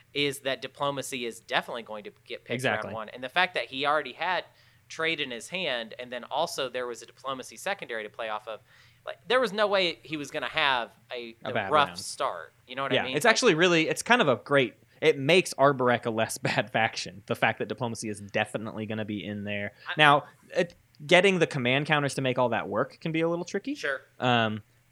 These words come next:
Speaker 2: but it's still helpful. I mean, it's just, yeah, that, Arborek is one of those factions that is certainly benefited by all eight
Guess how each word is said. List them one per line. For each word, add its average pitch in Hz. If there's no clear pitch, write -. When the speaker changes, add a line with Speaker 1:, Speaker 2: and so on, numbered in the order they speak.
Speaker 2:
but 117
it's 123
still 156
helpful. 107
I 92
mean, 113
it's 110
just, -
yeah, 104
that, 135
Arborek 180
is 147
one 147
of 143
those 139
factions 127
that 113
is 110
certainly 113
benefited 104
by 95
all 92
eight 90